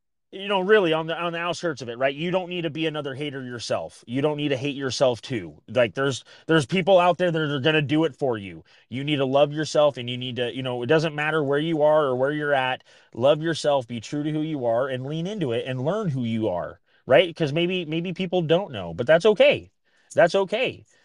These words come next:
You will find out as long as you want to, but just be true to that because you know, I, I'm tired of buying jerseys that have other people's name on the back of it. I'm buying my own goddamn jersey because I'm gonna cheer the loudest for myself.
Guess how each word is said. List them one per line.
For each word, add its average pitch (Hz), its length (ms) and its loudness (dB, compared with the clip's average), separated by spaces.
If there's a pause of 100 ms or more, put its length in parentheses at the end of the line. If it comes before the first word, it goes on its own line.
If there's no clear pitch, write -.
(140)
You 139 160 -2
will 139 100 2
find 156 300 -4
out 156 280 6
as 120 120 -2
long 127 200 -6
as 107 100 -8
you 110 80 -8
want 127 320 -10
to, 85 280 -14 (260)
but 147 140 6
just 160 180 4
be 185 100 2
true 165 220 4
to 139 80 2
that 110 300 0
because 120 460 0 (300)
you 139 100 -4
know, 120 220 -2 (160)
I, 170 240 4 (440)
I'm 156 120 -2
tired 185 300 4
of 160 60 -2
buying 175 300 0
jerseys 147 380 -4
that 139 140 -8
have 147 200 -2
other 151 160 -2
people's 147 320 -8
name 147 220 -8
on 131 100 -10
the 123 60 -10
back 117 280 -4
of 110 80 -10
it. 113 120 -4
I'm 131 140 -4
buying 151 260 -2
my 147 120 -4
own 151 180 -4
goddamn 135 440 0
jersey 123 360 -6
because 113 240 -10
I'm 131 120 -6
gonna 131 180 -10
cheer 139 220 -4
the 120 100 -4
loudest 127 340 0
for 113 100 -8
myself. 104 520 -4